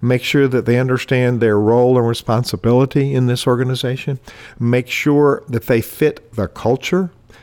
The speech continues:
because you've defined your core values and, most importantly, your guiding principles. How do we make decisions as a culture?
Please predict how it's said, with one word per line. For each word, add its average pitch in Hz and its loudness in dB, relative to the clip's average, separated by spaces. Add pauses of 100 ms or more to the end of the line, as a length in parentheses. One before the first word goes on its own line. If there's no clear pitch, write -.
(120)
because 120 0
you've 110 -2
defined 139 0
your 127 2
core 131 0
values 123 2
and, 120 -2
most 117 2
importantly, 123 0 (400)
your 110 2
guiding 117 0
principles. 120 -2 (320)
How 160 0
do 285 2
we 214 2
make 156 0
decisions 127 -2 (760)
as 101 0 (240)
a 107 -8
culture? - -6